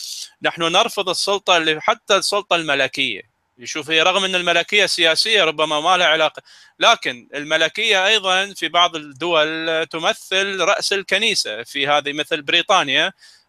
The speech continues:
الملكة إليزابيث تمثل رأس الكنيسة الأنجليكان، البريت-، الأنجليكان تشيرش.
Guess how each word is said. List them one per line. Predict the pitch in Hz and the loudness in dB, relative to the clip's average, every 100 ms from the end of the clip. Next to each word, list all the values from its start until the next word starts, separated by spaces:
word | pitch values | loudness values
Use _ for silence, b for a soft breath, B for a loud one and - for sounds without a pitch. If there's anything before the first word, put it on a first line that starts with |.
| 165 | -2
الملكة | 170 175 170 165 156 | 0 0 2 2 2
إليزابيث | 156 147 147 156 175 | 0 0 0 0 -4
تمثل | - 156 170 - 165 160 160 | -6 -2 -2 0 0 0 0
رأس | 147 175 165 - | 0 2 2 0
الكنيسة | 151 135 143 160 151 156 151 151 143 | -2 -2 -2 -2 -2 0 2 2 0
الأنجليكان، | 135 135 151 147 135 143 139 139 | 0 0 0 -2 -2 -2 -4 -4
البريت-، | 123 120 117 123 143 143 127 117 _ _ _ | -8 -10 -16 -8 -6 -6 -12 -20 _ _ _
الأنجليكان | 156 160 156 - 135 | -2 2 2 2 0
تشيرش. | - 180 151 - | 2 2 0 -4